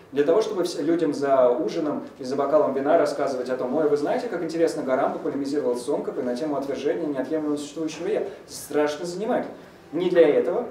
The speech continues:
а для того, чтобы в своем собственном уме постепенно уходить от крайности. И действительно, здесь, как и в, при описании двух подходов,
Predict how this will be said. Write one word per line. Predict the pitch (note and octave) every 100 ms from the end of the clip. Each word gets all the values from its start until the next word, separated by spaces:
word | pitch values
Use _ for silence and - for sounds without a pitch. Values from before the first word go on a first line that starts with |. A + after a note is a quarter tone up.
| - -
а | D3
для | F3
того, | F3+ F3+
чтобы | F3+ E3+
в | -
своем | F#3+ G3
собственном | G3+ G3+ - D3+ D3+
уме | D#3+ G3+
постепенно | - E3+ E3+ D3 E3+ F3+ F3
уходить | D#3+ D#3 D3+ -
от | C#3+ -
крайности. | - D3+ - - - - - - - -
И | C#3
действительно, | E3 - E3 F3 A3+
здесь, | A3 D#3+ C#3+ -
как | C#3 - -
и | B2+ A#2+
в, | -
при | -
описании | B2+ C3 D3+ B2+ B2
двух | B2 C#3+
подходов, | C3 A#2+ D3+ B2